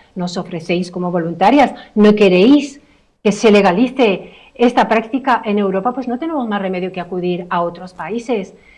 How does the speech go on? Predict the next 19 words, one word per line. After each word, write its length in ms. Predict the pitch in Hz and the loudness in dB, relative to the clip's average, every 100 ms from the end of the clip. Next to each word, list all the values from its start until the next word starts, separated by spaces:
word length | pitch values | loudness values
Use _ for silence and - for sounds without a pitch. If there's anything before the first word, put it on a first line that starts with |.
| _ _ - | _ _ 2
Pero 420 | 233 208 196 185 | 4 4 2 -2
claro, 380 | 175 208 294 202 - _ | -2 -2 -2 -6 -14 _
eh, 280 | - 202 190 | -10 -6 -6
por 180 | 190 202 | -6 -8
ejemplo, 500 | 190 202 214 262 240 | -8 -10 -10 -6 -6
recientemente 720 | 196 196 202 202 202 262 311 | -6 -6 -8 -6 -6 -6 -6
hubo 140 | 285 214 | -6 -4
una 160 | 208 | -4
investigación 840 | 196 196 196 185 196 - 214 226 269 | -6 -8 -8 -8 -8 -6 -6 -4 -4
en 160 | 214 | -4
Canadá 560 | 196 190 180 196 226 294 - _ | -6 -6 -4 -2 0 -2 -8 _
en 160 | 214 208 | -4 -2
el 100 | 208 | -2
que 80 | 220 | -4
se 140 | 220 | -6
analizaba 640 | 208 185 185 - 202 247 254 | -6 -6 -8 -4 -2 0 -2
concretamente 760 | 233 214 214 208 208 269 269 | -4 -2 -2 -2 -2 0 0
por 520 | 226 - 240 233 214 214 | 0 2 4 4 2 -2
qué, 380 | 302 302 - | -2 -4 -8